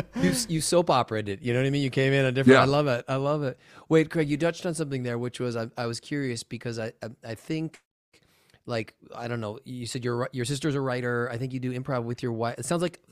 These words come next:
Speaker 1: there's a, there's a family of performers there. I'm curious, just kind of the little bit of the, the tree or what, you know, who, like, you know, I
Speaker 2: The
Speaker 1: don't know, your
Speaker 2: Kikowski
Speaker 1: wife
Speaker 2: dynasty?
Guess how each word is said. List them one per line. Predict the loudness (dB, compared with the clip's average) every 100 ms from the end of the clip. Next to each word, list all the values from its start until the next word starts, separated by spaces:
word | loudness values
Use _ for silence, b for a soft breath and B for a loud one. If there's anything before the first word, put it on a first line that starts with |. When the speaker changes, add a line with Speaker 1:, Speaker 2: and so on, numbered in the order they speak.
| -2
Speaker 1:
there's | 0 2
a, | 2
there's | 2
a | 2
family | 2 2 4 2
of | 2
performers | -2 0 0 2 0
there. | -2
I'm | -4
curious, | -4 -2 -2 -2
just | -6
kind | -2 -2
of | 0
the | 0 -2
little | -2 -2
bit | -2
of | -4
the, | -2 -4 -4
the | -8
tree | -8 -4 -2 0
or | -2
what, | -4 -6 -4
you | -4
know, | -4
who, | -4 -4 -4 -6
like, | -8 -12 -14 -16
you | -12
know, | -12 -12 -6
I | 4
Speaker 2:
The | 8
Speaker 1:
don't | 8
know, | 10
your | 10
Speaker 2:
Kikowski | 10
Speaker 1:
wife | 10
Speaker 2:
dynasty? | 10 10 8 8 6 6